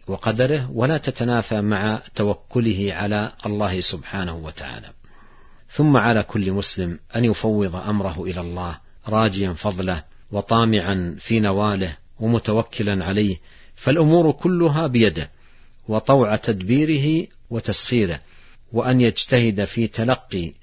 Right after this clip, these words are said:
ما يحل به من المصائب بالصبر والاحتساب ورجاء ما عند الله، فإن الله وعد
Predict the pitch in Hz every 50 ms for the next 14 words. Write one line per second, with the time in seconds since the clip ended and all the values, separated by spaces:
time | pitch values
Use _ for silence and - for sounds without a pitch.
0 | - - - 101 98 101 113 120 123 120 117 107 - - - 143 139 135 131 120
1 | 127 147 127 123 127 120 135 151 156 151 147 139 127 - - - 156 170 - 165
2 | 156 147 123 110 - - - 151 160 139 120 101 90 80 76 - - 104 104 104
3 | - - - - 110 - - 127 135 143 147 160 - - - - - - - -
4 | - - - 104 110 117 117 107 107 123 127 135 127 113 113 113 113 104 87 110
5 | 131 127 107 113 110 113 127 147 175 156 - - - - - - - - - -
6 | - 113 123 123 120 117 110 113 110 104 95 98 101 107 120 110 98 110 110 95
7 | 107 107 110